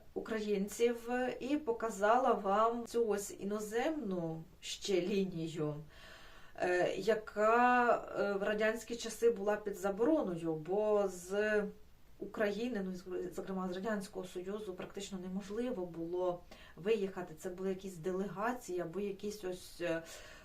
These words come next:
е, на відпочинок їздили, але все одно до цих ось людей, які виїздили, представлялися ще наглядачі.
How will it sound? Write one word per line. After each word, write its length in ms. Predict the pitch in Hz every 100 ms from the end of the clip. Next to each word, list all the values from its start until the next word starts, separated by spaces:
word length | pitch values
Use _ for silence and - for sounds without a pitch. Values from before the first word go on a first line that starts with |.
| -
е, 280 | 185 180 180
на 340 | 175 175 185
відпочинок 760 | 190 202 196 - 262 311 294 214
їздили, 460 | 214 180 185 175 -
але 160 | 180
все 240 | 180 - 196
одно 420 | 190 185 233 240
до 140 | 175
цих 280 | 175 190 190
ось 160 | 190 -
людей, 220 | 180 196
які 260 | 185 190
виїздили, 560 | 185 180 180 165 190 180
представлялися 840 | 175 165 - 185 170 185 180 175 175
ще 220 | - 165
наглядачі. 760 | 175 175 170 170 - 277 214